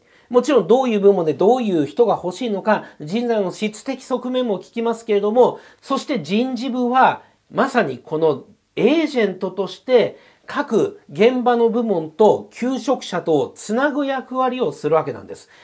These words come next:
人事部門は人事部の中で独自の基準で面接、採用を行い、あ、もちろん途中の、その中では製造部長さんとかにも会ってもらったり、執行役員にも会ってもらうわけなんですけれども、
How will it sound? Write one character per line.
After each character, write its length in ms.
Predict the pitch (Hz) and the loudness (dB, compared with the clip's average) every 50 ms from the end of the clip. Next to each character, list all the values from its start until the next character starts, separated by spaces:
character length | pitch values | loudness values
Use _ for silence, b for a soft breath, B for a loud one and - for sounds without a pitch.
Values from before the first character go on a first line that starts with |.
| b b | b b
人 300 | 139 131 190 240 269 262 | -12 -6 -4 -4 -4 -4
事 140 | 220 226 254 | -4 -6 -6
部 120 | 214 269 262 | -4 -2 0
門 220 | 247 240 220 214 | 2 2 2 4
は 160 | 233 226 180 | 4 2 2
人 240 | 143 156 220 262 254 | 0 -2 -4 -2 0
事 100 | 262 302 | 0 -2
部 120 | 254 269 | 0 0
の 100 | 233 240 | 0 0
中 280 | 240 247 277 269 269 262 | 0 0 0 0 2 4
で 120 | 220 190 | 4 4
独 300 | 151 139 185 233 208 294 | 4 4 2 2 4 2
自 160 | 294 208 254 254 | 0 0 2 0
の 160 | 247 226 214 | 0 0 0
基 180 | - 220 220 | -2 -6 -6
準 340 | 202 233 233 226 226 233 226 | -4 -2 -2 -2 -2 -4 0
で 300 | 220 269 262 220 - B B B B B B | 4 6 6 6 4 B B B B B B
面 240 | 156 185 202 214 208 | 4 6 6 6 6
接、 260 | 214 208 202 202 180 | 4 0 0 0 -2
採 400 | 160 - - 170 190 208 208 208 | -6 -6 -2 0 0 2 2 4
用 180 | 208 202 196 185 | 4 4 4 2
を 60 | 175 | 2
行 140 | - 202 196 185 190 | -2 -2 -2 0 -2
い、 300 | 208 262 294 302 - _ | -2 -2 -4 -6 -10 _
あ、 80 | - 175 | -8 -2
も 120 | 160 180 | -2 0
ち 100 | 196 285 | 2 2
ろ 60 | 247 190 | 2 2
ん 40 | |
途 140 | 156 202 226 | 2 0 0
中 160 | 220 - 285 | 0 0 -2
の、 160 | 269 269 262 240 | -2 -2 -2 -2
そ 140 | - 277 | -2 0
の 60 | 277 285 | 2 2
中 200 | 311 302 269 262 | 2 2 2 2
で 80 | 233 | 2
は 280 | 220 220 202 170 - - - - | 4 4 4 2 2 -2 -14 -20
製 280 | - - - 208 208 202 | -8 0 4 6 6 6
造 180 | 202 208 208 | 6 6 4
部 160 | 196 202 233 226 | 4 4 2 2
長 160 | 247 202 160 | 2 2 2
さ 120 | 160 147 | 0 -2
ん 40 | 135 | -4
と 80 | - 127 | -2 -4
か 80 | 123 | -4
に 60 | 117 | -4
も 120 | 110 127 156 | -4 -4 -4
会 80 | 202 | -4
っ 20 | 208 | -2
て 100 | - 185 | -2 -2
も 80 | 165 165 | 0 0
ら 60 | 175 | 0
っ 20 | |
た 80 | 175 170 | 0 -2
り、 80 | 143 - | -2 -4
執 100 | - - | -4 -4
行 140 | - 214 | -2 -2
役 160 | 220 214 220 240 | -2 0 -2 -2
員 60 | 208 | -2
に 60 | 165 | -2
も 80 | 156 175 | -2 -2
会 100 | 220 220 | -2 -2
っ 40 | |
て 80 | - 208 | -2 -2
も 140 | 165 165 185 | 0 2 2
ら 120 | 208 220 | 2 2
う 40 | 226 | 2
わ 100 | 254 262 | 2 0
け 140 | 262 269 233 | 0 -2 -2
な 100 | 233 220 | 0 -2
ん 80 | 202 | -2
で 100 | 190 190 | -2 -4
す 120 | 180 185 - | -6 -6 -2
け 80 | 202 | -2
れ 80 | 196 196 | -2 0
ど 100 | 202 214 | 0 0
も、 300 | 226 247 226 165 - B | 4 4 4 4 2 B